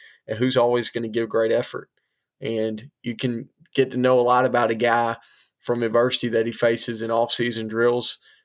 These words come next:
uh, different conditioning things that we have, you know, different lifts that we have. So just building those connection points and, and letting them know, like,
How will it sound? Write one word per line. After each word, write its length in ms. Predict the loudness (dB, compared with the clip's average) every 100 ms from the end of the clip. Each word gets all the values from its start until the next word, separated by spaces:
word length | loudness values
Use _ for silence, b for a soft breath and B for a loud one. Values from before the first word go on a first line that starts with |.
| _
uh, 240 | -2 0 0
different 500 | -2 -4 -6 -8 -8
conditioning 680 | -2 0 2 0 0 -2 -2
things 300 | -2 -2 -4
that 100 | -2
we 180 | -4
have, 500 | -2 0 2 0 -2 -10
you 80 | -4
know, 160 | -2
different 340 | -2 -6 -6 -4
lifts 300 | -2 -2 -2
that 120 | -4
we 160 | -4 -2
have. 420 | 0 0 -2 -4 b b b b b
So 180 | -6 -2
just 260 | -2 0
building 260 | 0 2 2
those 180 | 0 0
connection 500 | -2 -2 0 -4 -4
points 360 | -2 -2 -2
and, 220 | -4 -10 -8
and 140 | -4 2
letting 240 | 2 0
them 100 | -2
know, 180 | 2 2
like, 460 | 2 2 0 -4